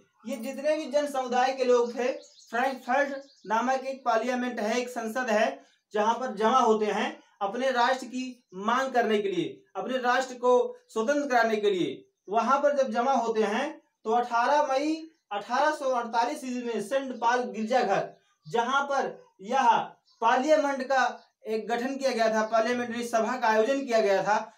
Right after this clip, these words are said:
वहां पर समस्त क्षेत्र के लोग, जो अभिजात वर्ग, मध्य वर्ग या निम्न वर्ग के लोग थे, जिन लोगों ने संपूर्ण रूप से भूखमरी, कठिनाइयां आदि का सामना किया था, वहां पर इकट्ठा होते हैं। इसमें महिलाएं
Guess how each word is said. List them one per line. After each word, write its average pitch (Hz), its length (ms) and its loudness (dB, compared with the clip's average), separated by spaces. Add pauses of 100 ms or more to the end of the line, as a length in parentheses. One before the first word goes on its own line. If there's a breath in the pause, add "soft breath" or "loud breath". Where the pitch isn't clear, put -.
(140 loud breath)
वहां 233 280 0
पर 285 160 2
समस्त 294 420 2
क्षेत्र 254 380 -2
के 240 120 -6
लोग, 226 340 0 (180 loud breath)
जो 214 80 -4
अभिजात 233 420 2
वर्ग, 226 300 2
मध्य 226 280 0
वर्ग 220 400 0
या 214 320 2
निम्न 269 300 -2
वर्ग 233 280 -2
के 214 80 0
लोग 196 320 0
थे, 196 160 -2 (440 loud breath)
जिन 233 220 -6
लोगों 247 460 4
ने 277 360 0 (200)
संपूर्ण 247 720 -6
रूप 262 140 -6
से 247 380 -2 (180)
भूखमरी, 254 480 -2
कठिनाइयां 247 680 0 (300 loud breath)
आदि 254 240 2
का 240 200 2
सामना 247 440 0
किया 247 260 2
था, 214 360 0 (180)
वहां 247 300 2
पर 262 220 0
इकट्ठा 233 360 -4
होते 233 260 0
हैं। 247 300 -2 (240 soft breath)
इसमें 226 300 -6
महिलाएं 233 680 0